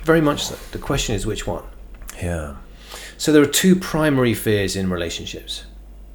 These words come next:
Speaker 1: The first is abandonment, being alone, being left, being thrown out of the village. It's very much in our D N A.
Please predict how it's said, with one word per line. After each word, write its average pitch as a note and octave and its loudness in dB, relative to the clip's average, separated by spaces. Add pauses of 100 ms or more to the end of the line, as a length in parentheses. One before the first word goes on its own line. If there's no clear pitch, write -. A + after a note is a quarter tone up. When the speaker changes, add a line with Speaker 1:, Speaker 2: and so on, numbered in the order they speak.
(140)
Speaker 1:
The A#2+ 0
first D#3+ 4
is G2+ 0
abandonment, F#2 -2 (720)
being A#2 4
alone, F2+ -2 (100)
being G#2 2
left, F#2 -4
being F#2 -2
thrown G2+ 0
out F#2 2
of F2+ 0
the F2 -2
village. F2 -6
It's - -14
very B2 2
much A2 0
in G2 0
our F#2 0
D F2+ -2
N E2 -2
A. C#2 -10